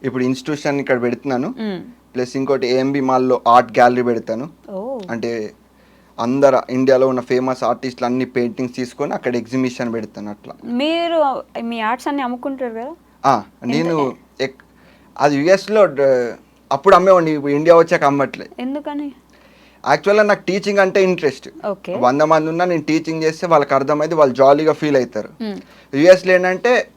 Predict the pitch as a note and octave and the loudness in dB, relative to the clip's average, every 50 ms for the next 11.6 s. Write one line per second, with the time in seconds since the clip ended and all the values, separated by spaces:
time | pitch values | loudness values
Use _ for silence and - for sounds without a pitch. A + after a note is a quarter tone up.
0 | _ _ _ - E3 F3 E3+ E3+ F#3 F#3 F3+ F3+ E3+ E3 E3 D#3 D#3+ D#3+ E3+ E3 | _ _ _ -6 -6 -2 2 4 6 6 6 4 6 6 6 6 8 6 4 2
1 | E3 E3+ E3+ D#3+ E3 D#3+ D#3+ D3+ C#3 B2+ A#2+ A2 A2 - - C3 D3 D#3 D#3+ D#3+ | 2 0 -4 -2 0 2 4 4 4 4 2 -2 -4 -2 2 4 4 4 4 4
2 | F#3 E3+ C#3+ D3 D3 C#3 C#3 D#3 D3+ C#3 B2+ C#3 B2+ A#2+ A2 A2 G#2+ - _ - | 2 2 2 0 -4 -2 -2 -2 -2 0 0 2 2 2 0 -4 -8 -14 _ -16
3 | - G#3 - - G3 G3 - _ - D3 D3+ D#3 D3+ F3+ F3 E3 D#3 F3+ F#3+ G#3 | -16 -16 -14 -14 -16 -16 -16 _ 2 4 4 4 4 4 2 2 0 -2 -2 0
4 | - C#3+ D3 D#3 D#3 C#3+ D#3+ D#3 D3+ D3 C#3+ C#3 C3+ C3 B2+ B2 C#3 G#3 D4+ D4 | 0 0 0 -2 0 2 2 2 4 2 2 2 2 2 2 0 -4 -6 -8 -10
5 | - _ _ - - G#3 G#3 G#3+ G#3+ G#3+ G3 F3 E3 D#3+ - - B2 B2 A#2+ A2+ | -14 _ _ -16 -12 -8 -6 -4 -4 -2 -4 -4 -6 -6 -2 0 0 0 0 -2
6 | - - - C#3+ D3 - - F3 F3 E3+ E3 E3+ F#3+ F3+ F3+ C4 C4 A#3 - - | -8 -10 -10 -10 -2 2 4 4 4 4 4 2 0 0 2 0 -2 -2 -2 -2
7 | D3+ D#3+ D#3+ D3 E3 D#3 D#3 D3+ D3+ D3 - - D#3 D3 C#3+ - D#3 D#3 F3+ - | -2 -2 -2 -2 -4 -4 -4 -4 -4 -6 -8 -6 -6 -6 -4 -4 -4 -4 -4 -8
8 | - _ _ _ _ _ _ _ _ _ - A#2+ B2+ C3 C#3+ C#3+ D#3 D3 C#3+ C3+ | -14 _ _ _ _ _ _ _ _ _ -2 0 0 0 0 2 4 4 6 6
9 | C3 C3 C3+ C#3 C#3 C#3 C3+ C3+ C3+ C3+ C3+ C3 C3+ C#3 C3 C3 C3+ C3+ C3 B2+ | 4 2 2 2 2 2 2 2 0 -2 -2 0 2 2 2 2 0 -2 -2 -4
10 | C3 - C#3+ C#3 C#3 - C#3+ C#3 C#3 C#3 C#3 - A3 G#3 - E3+ D#3 D3+ C#3+ - | -4 -4 -4 -4 -4 -4 -6 -4 -4 -4 -6 -6 -8 -6 -4 -4 -4 0 2 2
11 | C#3 C3 B2 A#2+ A2+ A2 - A2+ A2 - G#2 - | 2 2 0 -4 -8 -8 -10 -10 -10 -10 -10 -12